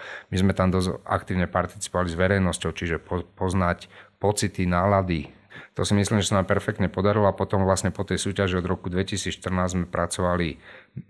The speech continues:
mesto už na urbanistickej štúdii a to bola vlastne hlavne teda práca kolegu Dušana Šimuna,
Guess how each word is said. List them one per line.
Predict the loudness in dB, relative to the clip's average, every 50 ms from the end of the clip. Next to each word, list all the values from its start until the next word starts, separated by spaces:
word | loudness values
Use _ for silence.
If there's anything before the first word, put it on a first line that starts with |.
| -16 -14 -6
mesto | -2 2 2 2 2 2 0 0
už | 0 2 2 0 0 0 0
na | 2 2
urbanistickej | 2 2 4 2 2 2 2 -2 -4 -2 -2 -2
štúdii | -2 -2 -2 -2 -2 0 2 2 2 2 2
a | 2 0 -2
to | -2 -4 -2
bola | 0 0 0
vlastne | 0 0 0 -2 -2 -2 -2
hlavne | -2 0 0 0 0 0
teda | -2 -2 -2 -2 -2
práca | 0 -2 -2 -2 -2 -4
kolegu | -6 -2 -2 -2 0 0 -2
Dušana | -4 -4 -2 -2 0 0 0
Šimuna, | -2 -2 -4 -2 0 2 2 2 2 0